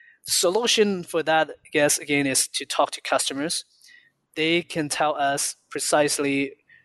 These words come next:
what they need next month, what they need next year. So it's an ongoing battle to say, "Hey, there are so many exciting things we can do. Let's focus on just a number of things, make them work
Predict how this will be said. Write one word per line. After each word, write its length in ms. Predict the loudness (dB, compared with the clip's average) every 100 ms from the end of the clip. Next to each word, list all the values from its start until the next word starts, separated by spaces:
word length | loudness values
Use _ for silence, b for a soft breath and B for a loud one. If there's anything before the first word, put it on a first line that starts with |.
| b
what 200 | -4 -2
they 120 | 0 2
need 320 | 2 0 -2 0
next 240 | 0 0
month, 420 | 0 0 0 -6 -6
what 140 | -2 0
they 100 | 0
need 260 | -2 -2 -4 -4 -2
next 320 | -2 -2 -4
year. 300 | -4 -2 -4 _ b b b b _ _ _ -16
So 480 | -6 -2 0 -2 -6 -4
it's 180 | 0
an 140 | 0 0
ongoing 800 | -2 0 0 0 -2 -4 -8 -12 _
battle 360 | 0 2 2 -2
to 80 | -2
say, 420 | 0 2 0 0
"Hey, 340 | 2 2 2 -2
there 300 | 0 2 0
are 80 | -4 -6
so 260 | -2 2 2
many 200 | 2 0
exciting 420 | 2 2 2 0
things 300 | -2 -4 -2
we 100 | -2
can 160 | -2
do. 300 | -4 -8 -8 -12 b b b b
Let's 260 | 0 0 0
focus 500 | -2 -2 0 -2 -2
on 440 | -2 0 0 -2 -8 _ _ _ -2
just 240 | 0 0
a 40 |
number 260 | 0 0 4
of 140 | 4
things, 380 | 4 -4 -2 -6 _ _ -6
make 200 | -4 0
them 320 | 0 0 -8 _ _ _ _ _ _
work 200 | -6 -6